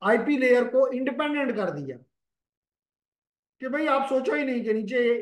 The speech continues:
एयर है, नीचे water है,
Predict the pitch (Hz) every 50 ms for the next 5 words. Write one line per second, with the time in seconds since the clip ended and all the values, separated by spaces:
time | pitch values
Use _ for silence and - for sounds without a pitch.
0 | 214 226 262 269 262 254 254 262 269 277 - - _ _ _ _ _ _ _ _
1 | _ _ _ - 170 190 214 190 233 220 214 208 208 214 208 262 262 254 254 247
2 | 254 254 262 269 - - _